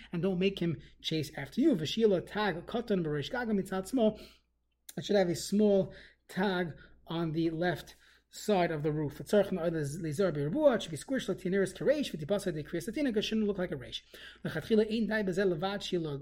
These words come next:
zavis chada melacharea. It's not enough that it simply has a zavis chada on the right side, that there's, on the corner, it has, has a, uh,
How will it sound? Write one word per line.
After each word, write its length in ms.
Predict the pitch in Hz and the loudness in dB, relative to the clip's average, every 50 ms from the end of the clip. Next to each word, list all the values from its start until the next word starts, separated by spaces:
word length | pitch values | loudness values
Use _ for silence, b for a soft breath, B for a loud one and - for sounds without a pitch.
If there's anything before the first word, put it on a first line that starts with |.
| 147 147 | -4 -2
zavis 380 | 160 180 170 160 143 - - | -2 -2 0 -2 -4 -6 -6
chada 200 | - 170 180 175 | -6 -4 -2 -2
melacharea. 440 | 160 151 139 127 - - 147 165 190 | -2 -2 -4 -6 -6 -6 -4 -4 -2
It's 100 | 185 - | -2 -2
not 100 | 240 220 | -2 0
enough 280 | 180 175 208 214 180 - | 0 2 0 0 0 -2
that 120 | 185 151 | -4 -6
it 60 | 143 | -6
simply 280 | - 233 214 185 175 139 | -4 -4 -4 -2 -2 0
has 300 | 147 190 180 165 143 - - | 0 2 0 0 -2 -4 -4
a 140 | 175 165 156 | -2 -2 -2
zavis 460 | 139 131 190 220 190 170 - - - | 0 2 2 2 2 0 -4 -4 -4
chada 400 | - 208 220 214 175 160 143 135 B B B B B B B B _ _ | -2 0 0 2 2 0 -2 -2 B B B B B B B B _ _
on 120 | - 147 156 | -8 -6 -4
the 100 | 156 147 | -4 -2
right 400 | 147 160 185 208 202 196 202 - - _ | 0 2 2 2 2 2 -2 -6 -18 _
side, 580 | - - - - 214 214 208 185 160 147 135 - B B B B B B B B - | -14 -8 -4 0 2 2 2 2 0 -2 -4 -6 B B B B B B B B -8
that 220 | - 160 151 143 | -6 -6 -4 -4
there's, 240 | - 165 156 147 147 | -4 -2 -2 -2 -2
on 140 | 156 147 151 | -2 -2 -4
the 60 | 151 | -6
corner, 400 | - - - 240 240 202 175 160 | -4 -2 0 2 4 4 4 2
it 60 | - | 0
has, 220 | 135 139 165 165 175 | -2 -2 0 -2 -2
has 260 | 165 147 160 156 147 | -2 -2 -2 -2 0
a, 180 | 156 156 151 147 | 0 -2 -2 -2
uh, 260 | 147 143 139 143 139 | -2 -2 -2 -4 -4